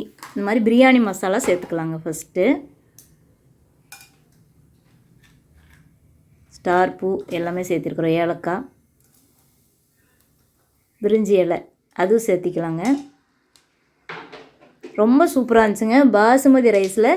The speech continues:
சிக்கன் பிரியாணி. அவ்வளோ அருமையா இருக்கும்.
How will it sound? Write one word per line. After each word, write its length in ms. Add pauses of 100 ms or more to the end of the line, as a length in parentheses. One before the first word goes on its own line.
(160)
சிக்கன் 360
பிரியாணி. 340 (3250)
அவ்வளோ 260
அருமையா 380
இருக்கும். 280